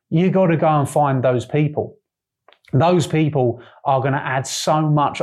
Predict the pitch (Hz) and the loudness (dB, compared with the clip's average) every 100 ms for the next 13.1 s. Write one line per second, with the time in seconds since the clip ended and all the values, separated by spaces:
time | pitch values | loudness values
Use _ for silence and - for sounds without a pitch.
0 | - 123 139 156 156 131 123 - 113 113 | -4 -2 0 0 0 -2 -2 -4 -6 -4
1 | 104 113 110 _ _ 131 127 120 120 123 | -4 -6 -10 _ _ -2 0 0 0 0
2 | 120 113 - 147 139 143 131 131 131 131 | 0 -2 -2 -2 -2 -2 0 0 -2 -6
3 | 117 113 113 107 104 - 165 147 139 127 | -6 -2 -2 -4 -8 -4 -2 -2 -2 -4
4 | 120 113 123 117 117 110 113 127 127 110 | -6 -6 -4 -4 -2 -2 -2 0 -2 -2
5 | 117 - - - - 160 - 156 - - | -4 -6 -8 -6 -6 -8 -6 -4 -2 0
6 | 135 - 123 123 101 - _ - - _ | -2 -2 -2 -2 -4 -10 _ -20 -20 _
7 | 135 156 151 - 185 165 180 170 160 160 | -2 -2 -2 -2 -2 0 2 2 2 0
8 | 139 139 139 131 120 139 127 101 98 131 | 0 0 0 -2 -2 -2 -2 -4 -4 -6
9 | 113 175 - 147 131 139 170 233 - 151 | -4 -6 -2 0 0 2 2 2 2 0
10 | - 127 117 117 110 104 120 139 _ _ | -2 -4 -2 -4 -2 -2 -4 -6 _ _
11 | _ 147 127 135 135 127 123 123 170 131 | _ -2 0 2 2 2 0 0 -2 -2
12 | 107 110 - - _ _ - 147 147 131 | -8 -8 -12 -18 _ _ -4 0 0 -2
13 | - | -6